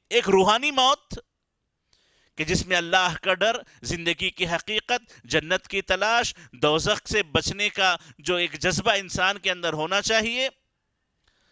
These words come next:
और अपने गुनाहों को सामने रखते हुए उस पर रोना, अपनी कोताहियों पर रोना, अपनी गलतियों पर अफसोस करना, ये तमाम चीज़ें मुतासिर होती हैं। रूहानी तौर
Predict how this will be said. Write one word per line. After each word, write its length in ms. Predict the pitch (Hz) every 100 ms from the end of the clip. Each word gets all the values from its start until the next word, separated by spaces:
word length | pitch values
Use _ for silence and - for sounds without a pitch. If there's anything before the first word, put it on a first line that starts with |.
| _ _ _ 160
और 100 | 185
अपने 240 | - 185
गुनाहों 400 | 160 180 196 233
को 140 | 233 202
सामने 420 | 185 190 208 196
रखते 320 | 240 - 233
हुए 180 | 208 190
उस 140 | 185 165 185
पर 120 | 170
रोना, 400 | 165 214 226 240 262 _ _ _ _ _ _ _ _ -
अपनी 220 | 175 202
कोताहियों 600 | - 180 - 196 208 208 190
पर 160 | 175
रोना, 380 | 165 214 233 254 262 _ _ _ _ _ _ _ _ 170
अपनी 260 | 180 196
गलतियों 420 | 175 185 - 233 214
पर 120 | 202
अफसोस 460 | 170 - 196 220 -
करना, 400 | 240 233 262 262 _ _ _ -
ये 80 | -
तमाम 540 | - 214 226 294 254 180
चीज़ें 500 | 247 202 262 285 269 _ _ _ _ -
मुतासिर 640 | 190 208 247 254 349 339
होती 320 | 285 - 214
हैं। 100 | 190
रूहानी 420 | 170 185 202 247 285
तौर 300 | 233 226